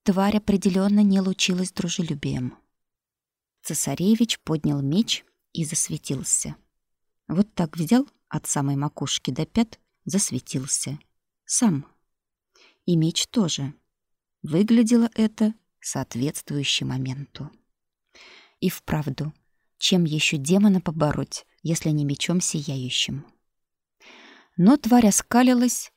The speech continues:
и зашипела. Она двинулась к царевичу, переваливаясь с ноги на ногу. Как-то так неловко,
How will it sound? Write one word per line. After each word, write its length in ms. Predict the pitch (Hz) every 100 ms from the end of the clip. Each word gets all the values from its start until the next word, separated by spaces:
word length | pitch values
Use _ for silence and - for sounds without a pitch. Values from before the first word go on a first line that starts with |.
| -
и 100 | 180
зашипела. 680 | 180 - 185 - 139 127 - _ _ _ _ - - _
Она 280 | - 156 202
двинулась 540 | 190 185 208 190 175 -
к 120 | -
царевичу, 720 | - 156 170 175 190 - 190 - _ _
переваливаясь 720 | - 151 143 160 175 160 165 -
с 140 | -
ноги 240 | 143 135
на 200 | 165 147
ногу. 340 | 143 139 127 139 _ _ _ _ _ -
Как-то 320 | 175 - 175
так 280 | - 175 170
неловко, 640 | 160 165 220 - - 139